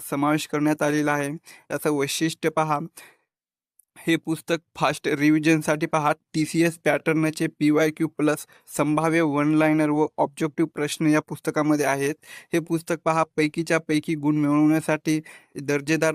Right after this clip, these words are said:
पुस्तक आहे. तर या, या पुस्तकातून पहा, तुम्हाला संपूर्ण तांत्रिक ऐंशी गुणाची जबरदस्त तयारी होणार आहे. तर याचे लेखन व संकलन पहा, विकास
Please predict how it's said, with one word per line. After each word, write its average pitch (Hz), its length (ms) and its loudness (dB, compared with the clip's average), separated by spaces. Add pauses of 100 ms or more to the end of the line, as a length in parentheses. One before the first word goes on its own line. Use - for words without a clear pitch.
पुस्तक 151 340 -4
आहे. 139 240 -4 (460)
तर 151 80 -2
या, 147 260 -2 (120)
या 151 180 2
पुस्तकातून 160 720 -2
पहा, 156 300 0
तुम्हाला 151 540 0 (880)
संपूर्ण 165 640 2 (120)
तांत्रिक 147 500 -2
ऐंशी 151 340 0
गुणाची 160 400 2
जबरदस्त 147 640 -4
तयारी 156 280 2
होणार 156 280 2
आहे. 147 340 -2 (380)
तर 151 80 0
याचे 147 400 0
लेखन 147 280 0
व 160 120 4
संकलन 160 460 0
पहा, 156 220 0
विकास 151 420 -2